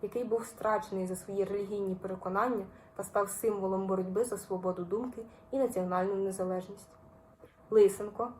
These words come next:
натхнений його постаттю, оспіваною у поемі Тараса Шевченка «Єретик», вирішив віддати шану ідеям, які були близькими українському національно-визвольному руху.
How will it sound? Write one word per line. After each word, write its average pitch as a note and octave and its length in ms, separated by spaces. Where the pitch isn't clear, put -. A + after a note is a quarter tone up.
натхнений B3+ 520
його A3 180
постаттю, G3+ 600
оспіваною A#3+ 640
у G3 40
поемі G#3+ 380
Тараса G3 360
Шевченка G3 520
«Єретик», F#3 480
вирішив C4+ 420
віддати A3 360
шану G#3 300
ідеям, G3 520
які F3+ 200
були F#3 180
близькими F#3 540
українському G3 600
національно-визвольному F#3+ 1160
руху. F#3 300